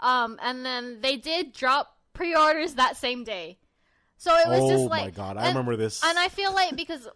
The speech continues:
Speaker 1: I knew this already 'cause they've done this for Maxident and Five Star. Like, when they released that prologue or, like, that teaser of a new album coming, that night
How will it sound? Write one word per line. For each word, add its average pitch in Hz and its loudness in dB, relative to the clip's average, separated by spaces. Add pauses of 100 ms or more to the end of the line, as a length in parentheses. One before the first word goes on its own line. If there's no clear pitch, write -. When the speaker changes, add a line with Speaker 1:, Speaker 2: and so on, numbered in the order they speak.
Speaker 1:
I 262 0
knew 214 -12
this 226 -12
already 214 -10
'cause 240 -14
they've 226 -10
done 175 -12
this 190 -16
for 226 -14
Maxident 254 -10 (480)
and 254 -6
Five 214 -2
Star. 240 -2
Like, 240 -6
when 269 -6
they 277 0
released 269 -6
that 247 2 (340)
prologue 247 0
or, 240 -6
like, 208 -6
that 202 -4
teaser 247 -4
of - -4
a 240 -8
new 240 -10
album 240 0
coming, 190 -8 (480)
that 254 0
night 233 -6